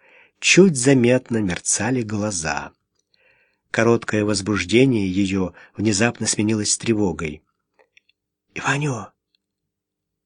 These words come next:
а где ми будет жить?» Она немного подумала. «Но Рома. Рома отец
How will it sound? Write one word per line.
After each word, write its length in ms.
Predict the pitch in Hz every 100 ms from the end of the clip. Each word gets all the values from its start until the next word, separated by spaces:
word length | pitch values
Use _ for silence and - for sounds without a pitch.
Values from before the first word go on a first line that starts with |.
| _ _
а 140 | 113 101
где 360 | 101 92 170
ми 360 | 165 165 180 -
будет 580 | 92 131 151 151 - -
жить?» 560 | 113 160 175 - - _ _ _ _ _ _ _ _
Она 220 | 107 107
немного 400 | 104 104 104 95
подумала. 580 | - 101 101 87 87 85 _ _ _ -
«Но 320 | 156 180 160
Рома. 500 | 131 120 92 80 - _ _ _ _ _ _ _ _ _ -
Рома 380 | 123 170 165 151 -
отец 580 | 139 175 170 - -